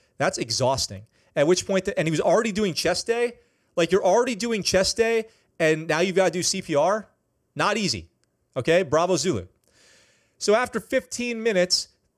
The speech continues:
the man became responsive and started breathing. He brought him back to life, you guys. He brought this dude back to life. E M Ts arrived soon after and transported the man to Temecula Valley Hospital.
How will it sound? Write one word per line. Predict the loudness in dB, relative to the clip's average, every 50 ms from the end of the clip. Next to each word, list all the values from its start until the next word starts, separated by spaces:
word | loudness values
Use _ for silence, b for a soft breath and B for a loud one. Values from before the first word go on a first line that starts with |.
| _ _ _ _ _ _
the | -4 -2 0
man | 2 2 2 2 0
became | 0 -2 -2 0 0
responsive | 0 0 0 0 0 0 0 -2 -2
and | -4 -2
started | 2 2 2 2 2
breathing. | -2 -6 -6 -6 -6 -6
He | -6 -6 -8 -10 -14 _ _ _ _
brought | 0 0 2 2
him | -2 0
back | 0 0 0 0 -2 -2
to | 0
life, | 0 2 2 2 4 2 0 0 -2
you | -2 0
guys. | 2 2 2 0 -2 -2 -4 -6 b b b b
He | -4 -4
brought | -4 -4 _ 2 2 4 4 2 0 -2 -2
this | 0 2 2 0
dude | 0 0 0 2 0 0 -2 -4 -6 -2
back | 0 2 2 0 -2 -4 -2
to | -2 0
life. | 0 2 2 2 2 0 -2 -6 -10 _ b b b b b b
E | -2 0 0
M | 0 0
Ts | -2 -4 -4 -2 0
arrived | 0 2 2 2 2 2 0
soon | -2 0 0
after | 0 0 0 -2 -4
and | -4 -4
transported | -2 -2 -2 -2 -2 0 -2 -2 0
the | -2
man | -2 0 -2
to | -2
Temecula | -2 -6 -4 -2 -2 -2 0 0 -2 0
Valley | 2 2 2 2 0
Hospital. | 0 0 -2 -4 -4 -6 -8 -8